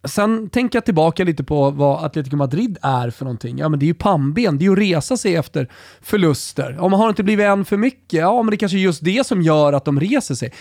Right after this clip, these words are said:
Alltså, det finns ingen logik i den här avslutningen, tycker jag. Alltså, Barcelona startar s-, på något sätt som favorit i och med att de har en match mindre spelad och, eh,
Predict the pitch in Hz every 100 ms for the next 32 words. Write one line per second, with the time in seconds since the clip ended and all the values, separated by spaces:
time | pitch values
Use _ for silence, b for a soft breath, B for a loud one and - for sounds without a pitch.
0 | B 185 190 247 247 208 196 180 285 269
1 | - 185 147 135 131 - 165 147 131 -
2 | 226 262 - 151 127 120 - 120 - B
3 | B - 147 185 220 170 208 202 226 220
4 | 240 - 220 170 165 156 185 160 160 147
5 | 175 151 - 139 147 131 143 135 185 135
6 | - 143 139 127 139 135 131 131 - 131
7 | 117 - - 214 190 208 214 202 B B
8 | - 160 - 170 156 151 147 147